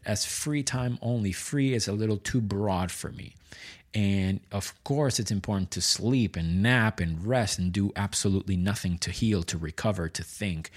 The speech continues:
to, to do a bunch of stuff. But the relaxation is a little more specific, and it might, uh, push me to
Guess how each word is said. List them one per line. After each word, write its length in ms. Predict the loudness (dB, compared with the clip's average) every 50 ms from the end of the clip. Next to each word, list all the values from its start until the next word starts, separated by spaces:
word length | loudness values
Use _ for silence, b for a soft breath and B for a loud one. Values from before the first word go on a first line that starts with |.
| B B B B -6
to, 360 | -4 -2 -2 -2 -2 -4 -8 -10 -6 -4
to 80 | -2
do 180 | 0 2 2 2
a 60 | 2
bunch 240 | 2 0 -2 -2 -4
of 80 | -6
stuff. 260 | -8 -8 -10 -12 -14 -18 B B B B B B B B B
But 100 | 0 2
the 80 | 2 4
relaxation 880 | 4 4 4 4 2 2 2 0 0 0 2 0 0 0 0 -2 -4 B B B B B B
is 160 | -2 0 2
a 40 | 2
little 200 | 4 4 4 4
more 580 | 4 4 4 4 4 4 4 4 2 2 2 0
specific, 800 | 0 0 0 0 0 0 2 2 2 0 0 0 0 -2 -2 -2 -2
and 180 | 0 2 2
it 140 | 2 2 2
might, 340 | 2 2 2 2 2 0 -2 B B B B B B B B _ _ _ _ _ _ _ -14
uh, 220 | -14 -12 _ -16 -16 -16 -20 -20 _ -20 -20 -2 2
push 260 | 4 4 6 6 4
me 160 | 4 4 2
to 460 | 2 4 4 6 8 8 8 6 4